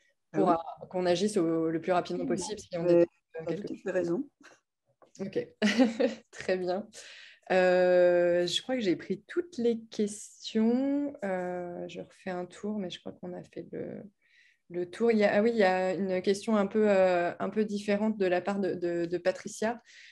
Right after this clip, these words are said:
Speaker 1: euh, qui, qui, qui parle de, de la prévention. Euh, je pense que oui, c'est chez, c'est les, chez les jeunes filles, euh,
Speaker 2: Oui.
Speaker 1: l'autopalpation. Euh,
Speaker 2: Oui.
Speaker 1: ça, c'est, c'est pas,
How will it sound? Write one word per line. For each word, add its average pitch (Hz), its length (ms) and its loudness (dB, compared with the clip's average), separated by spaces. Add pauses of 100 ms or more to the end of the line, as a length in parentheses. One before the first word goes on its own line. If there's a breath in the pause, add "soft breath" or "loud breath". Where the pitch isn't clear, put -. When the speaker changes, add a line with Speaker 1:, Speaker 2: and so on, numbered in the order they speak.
(160 soft breath)
Speaker 1:
euh, 170 1200 0
qui, 190 200 -2 (200)
qui, 190 280 -2 (1120 soft breath)
qui 214 120 -2
parle 214 200 2
de, 190 220 6
de 185 100 2
la 185 140 4
prévention. 214 640 -2
Euh, 170 380 0
je 170 100 -14
pense 202 140 -10
que 170 260 -2
oui, 175 120 -6
c'est 165 140 -8
chez, 160 300 -2
c'est 170 200 -8
les, 160 180 -4
chez - 300 -4
les 185 120 6
jeunes 202 220 2
filles, 208 420 0 (460 soft breath)
euh, 170 220 6 (360)
Speaker 2:
Oui. 160 80 2
Speaker 1:
l'autopalpation. 208 1000 4 (460)
Euh, 165 340 2 (380)
Speaker 2:
Oui. 160 60 -4
Speaker 1:
ça, 190 200 0
c'est, 165 540 2
c'est 160 160 -4
pas, 165 360 2